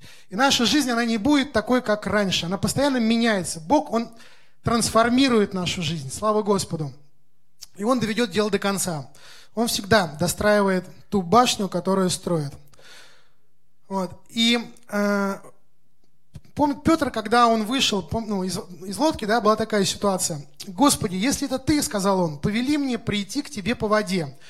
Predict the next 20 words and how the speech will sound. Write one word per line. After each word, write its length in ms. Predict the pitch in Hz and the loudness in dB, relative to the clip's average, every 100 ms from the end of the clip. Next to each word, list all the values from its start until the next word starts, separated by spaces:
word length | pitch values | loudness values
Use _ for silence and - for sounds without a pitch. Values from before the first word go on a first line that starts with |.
| - - | -20 -10
Он 180 | - 320 | -2 0
же 80 | 254 | 0
сказал, 540 | - 240 214 208 165 | 0 0 2 2 0
то 100 | 131 | -6
есть 100 | 165 | -8
Господь 380 | 156 185 - 180 | -2 -2 0 -2
ему 120 | 180 | -2
сказал: 520 | 170 - 175 160 139 - | -4 -4 -4 -4 -8 -8
"Иди". 520 | - 277 202 196 151 113 - - - | -2 0 2 0 -2 -8 -16 -20 -4
Пётр 260 | - 277 277 | 0 2 2
получил 440 | 180 180 - 220 | 0 -2 0 -2
рема. 380 | 190 175 147 123 - - - - - | -2 -4 -6 -10 -16 -20 -20 -20 -8
И, 120 | - | -2
выйдя 380 | 202 311 311 226 | 2 4 4 0
из 320 | 247 208 190 165 | -4 0 2 4
лодки, 540 | 196 214 - 285 254 - - | 6 6 4 -4 -4 -12 2
Пётр 360 | 220 277 294 - | 4 4 2 -4
пошёл 560 | - 208 185 - 233 | -4 -2 0 0 -2
по 140 | 220 185 | -2 -4
воде, 440 | 180 170 240 277 | -4 -4 -4 -4